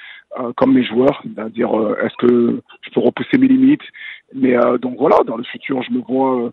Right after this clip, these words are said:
continuer à faire mon métier, euh, avec des, euh, des challenges encore, euh, différents. Et, euh, est-ce que je vais être capable de les relever ? Donc, euh, donc voilà,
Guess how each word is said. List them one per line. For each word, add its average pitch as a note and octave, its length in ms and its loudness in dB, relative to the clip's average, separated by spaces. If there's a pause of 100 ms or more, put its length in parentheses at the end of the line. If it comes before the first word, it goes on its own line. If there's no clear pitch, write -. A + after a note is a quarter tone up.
(320)
continuer C#3 400 0
à D#3 80 -2
faire C3+ 160 -2
mon C#3+ 120 -2
métier, C#3+ 520 0
euh, A#2+ 260 -2 (300)
avec C3 320 -4
des, C3+ 180 0
euh, B2+ 180 0
des C3+ 140 -6
challenges C#3 340 -4
encore, B2+ 380 -2
euh, B2+ 60 -4
différents. - 500 -2 (320)
Et, B2 180 -2
euh, A2+ 680 -2
est-ce A2+ 100 -14
que B2+ 100 -4
je A2+ 100 -8
vais B2 80 -2
être - 40 -8
capable B2 320 -2
de B2 60 -2
les B2 60 -2
relever ? C3 420 -2
Donc, A#2 260 -14
euh, A2+ 200 -6
donc A#2+ 140 -12
voilà, - 180 -4